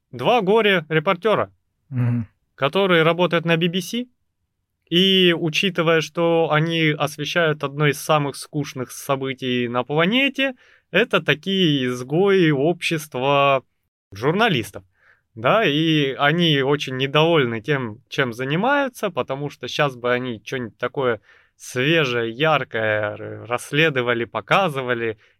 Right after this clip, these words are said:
Speaker 1: давали какое-нибудь интервью, брали, да. А, а они занимаются скукой смертной, как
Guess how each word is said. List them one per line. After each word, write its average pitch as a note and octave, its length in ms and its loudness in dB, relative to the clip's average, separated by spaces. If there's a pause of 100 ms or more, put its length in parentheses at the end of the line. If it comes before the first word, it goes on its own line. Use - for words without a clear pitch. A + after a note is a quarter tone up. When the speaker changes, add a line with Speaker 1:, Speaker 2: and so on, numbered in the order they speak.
Speaker 1:
давали A#2 400 0
какое-нибудь A2+ 640 -8
интервью, C3 540 -4
брали, E3 480 0
да. D3 320 -4 (520)
А, A2+ 520 2
а C#3 220 2
они E3+ 360 0 (180)
занимаются A#2 600 -6
скукой - 540 -8
смертной, B2+ 840 -6
как B2 180 -4